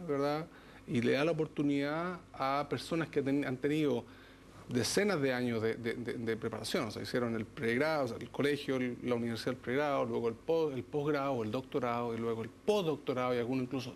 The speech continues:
se-, dos postdoctorados. Y personas que tienen alto nivel de formación pueden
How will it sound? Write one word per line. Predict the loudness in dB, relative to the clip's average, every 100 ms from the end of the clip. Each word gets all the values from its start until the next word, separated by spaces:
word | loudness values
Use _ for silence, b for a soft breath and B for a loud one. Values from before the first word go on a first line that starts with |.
| -10
se-, | -4 -2 0
dos | 2 2
postdoctorados. | 0 -4 -6 -2 -4 -4 -10 -14 B B B B B 2
Y | 4 4
personas | 2 -2 0 2
que |
tienen | 0 -2 -2
alto | -2 0 2
nivel | 2 2 0
de |
formación | -2 -2 -2 -2 -2 -2 B B B -2
pueden | 2 4 4